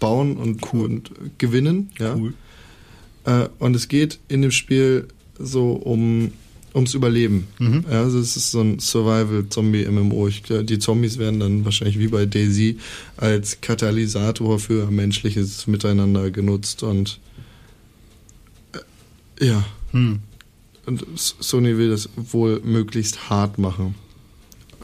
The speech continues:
Speaker 1: Äh, ja.
Speaker 2: Wenn man das ausschreibt, also die Eins in, in, in One, um,
Speaker 1: Ja.
Speaker 2: um, um, das heißt es Hone Zone. Gibt es das Wort Hone in Englisch?
Speaker 1: Nein.
Speaker 2: Schade.
Speaker 1: Ja,
Speaker 2: Ja?
Speaker 1: aber nein.
Speaker 2: Hone,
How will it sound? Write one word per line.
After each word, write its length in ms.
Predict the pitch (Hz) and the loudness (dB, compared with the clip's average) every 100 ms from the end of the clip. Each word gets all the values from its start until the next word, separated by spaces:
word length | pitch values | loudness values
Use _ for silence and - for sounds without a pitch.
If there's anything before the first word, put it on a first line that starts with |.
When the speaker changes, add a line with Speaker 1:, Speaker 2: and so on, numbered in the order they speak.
| - - - - - - | -12 -10 -2 -2 -2 -2
Speaker 1:
Äh, 80 | 120 | 0
ja. 160 | 92 - - - - - - | 0 -4 -12 -14 -16 -12 0
Speaker 2:
Wenn 140 | 143 | 4
man 120 | 147 | 4
das 160 | 135 113 | 4 0
ausschreibt, 800 | 123 165 - - 117 139 - - - - - - | 0 0 0 -2 0 0 -4 -18 -18 -18 -14 -6
also 220 | 113 113 | -4 -2
die 140 | 120 | -2
Eins 260 | 117 135 139 | 0 0 2
in, 220 | 113 104 | 2 2
in, 200 | 110 110 107 | 2 0 0
in 300 | 110 107 101 | -4 -2 -2
One, 360 | 117 143 151 - | 2 2 2 -2
um, 160 | 123 110 | 0 2
Speaker 1:
Ja. 120 | 104 | 2
Speaker 2:
um, 200 | 107 107 | 0 -4
um, 140 | 107 | -6
das 280 | 104 120 107 | -10 -10 -4
heißt 220 | 113 110 - | -2 -2 -6
es 200 | - - | -6 2
Hone 360 | 120 131 123 | 2 2 0
Zone. 540 | 104 104 95 98 95 95 - - - - - | 2 0 2 0 -2 -6 -12 -20 -20 -20 -14
Gibt 180 | - 104 | -10 -6
es 100 | 104 | -2
das 160 | 107 - | -2 0
Wort 180 | 107 101 | 0 0
Hone 300 | 98 107 110 | -2 -2 -4
in 80 | 117 | -4
Englisch? 400 | 110 110 - - | -2 -2 -4 -4
Speaker 1:
Nein. 180 | 113 92 87 - - | -2 -2 -6 -20 -12
Speaker 2:
Schade. 360 | - 117 101 95 - - | 0 2 2 -2 -8 -2
Speaker 1:
Ja, 60 | |
Speaker 2:
Ja? 60 | 101 | 0
Speaker 1:
aber 100 | 95 - | 0 -6
nein. 260 | 107 95 92 - | -6 -6 -8 0
Speaker 2:
Hone, 380 | 113 127 143 | 2 4 2